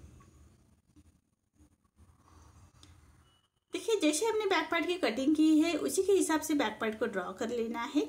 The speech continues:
chart paper पर। अब हम front का arm hole की गोलाई दे देनी है, तो chest की और आर्म hole की line draw कर लेंगे और हाफ इंच अंदर की तरफ लेते हुए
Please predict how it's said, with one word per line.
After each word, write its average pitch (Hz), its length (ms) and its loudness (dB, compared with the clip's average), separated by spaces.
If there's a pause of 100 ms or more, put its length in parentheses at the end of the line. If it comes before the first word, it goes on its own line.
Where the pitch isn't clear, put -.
chart 185 260 -4
paper 220 260 -4 (120)
पर। 349 220 -6 (400)
अब 381 160 0
हम 494 160 2
front 294 340 2
का 392 140 2
arm 311 220 6
hole 320 160 4
की 330 100 -2
गोलाई 202 340 2
दे 240 160 0
देनी 262 380 4
है, 339 220 2
तो 370 180 0
chest - 420 -2
की 427 100 2
और 440 140 4
आर्म 262 220 2
hole 302 220 4
की 330 120 0
line 190 300 0
draw 214 200 -2
कर 247 180 -4
लेंगे 285 380 2 (2000)
और 294 160 -2
हाफ 415 360 0
इंच 508 160 -2
अंदर 247 260 2
की 392 120 2
तरफ 269 300 0
लेते 220 320 2
हुए 254 300 4